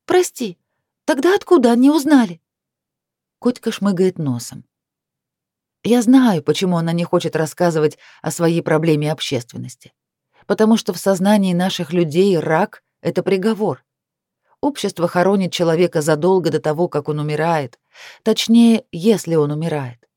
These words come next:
Ведь в наше время, кто бы и что ни думал, диагноз рак абсолютно точно не является приговором. «Так это что, правда? Ты умрёшь?»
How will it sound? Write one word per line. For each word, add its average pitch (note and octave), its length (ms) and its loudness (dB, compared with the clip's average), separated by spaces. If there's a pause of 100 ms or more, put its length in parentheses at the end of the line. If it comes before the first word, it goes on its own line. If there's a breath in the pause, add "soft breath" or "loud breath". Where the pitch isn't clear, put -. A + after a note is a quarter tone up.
(500)
Ведь D#3+ 200 -2
в D#3 120 -6
наше F3+ 260 -2
время, D3 480 0 (380 soft breath)
кто G#3 200 0
бы F3+ 200 0
и - 20 -2
что F#3+ 220 0
ни F3 160 0
думал, E3+ 360 0
диагноз D3 520 0
рак E3 240 0
абсолютно G3+ 500 0
точно A#3 320 2
не A#3 160 4
является F3+ 420 2
приговором. D#3 640 -4 (2250)
«Так - 180 -4
это F#3 220 0
что, E3+ 260 -2
правда? F3+ 520 0 (480)
Ты F#3+ 100 -2
умрёшь?» A3+ 640 2